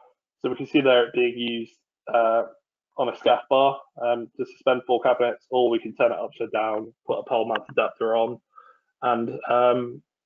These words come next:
pole mount the system. Um, you can deploy it both, um, with negative angles or positive angles, as we can see there. Um, and what we can do is really offer a wide range of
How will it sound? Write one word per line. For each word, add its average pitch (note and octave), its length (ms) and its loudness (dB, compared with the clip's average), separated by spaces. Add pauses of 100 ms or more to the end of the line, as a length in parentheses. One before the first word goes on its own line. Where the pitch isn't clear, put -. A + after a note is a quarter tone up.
pole C#3 160 4
mount A2+ 240 2
the - 40 -14
system. G2 440 -4 (680)
Um, A#2 380 0
you B2+ 120 -4
can - 120 -8
deploy B2 480 6
it A#2 80 0 (200)
both, B2 280 4 (360)
um, A#2 360 -4
with A#2 120 -8
negative C3+ 360 0
angles B2+ 400 2
or A2 220 0
positive C#3+ 380 4
angles, D#3+ 480 4 (120)
as B2 140 0
we A#2+ 80 -6
can B2+ 100 -4
see C3 200 2
there. F3 260 6 (1000)
Um, A#2+ 380 2 (560)
and C#3 140 -2
what C3+ 120 2
we B2+ 80 -4
can A#2+ 160 -14
do A#2 380 -2 (200)
is A#2 460 -4 (120)
really B2 680 0
offer A#2 500 2 (680)
a B2 40 -2
wide B2+ 380 4
range A#2 320 2
of A2+ 140 -2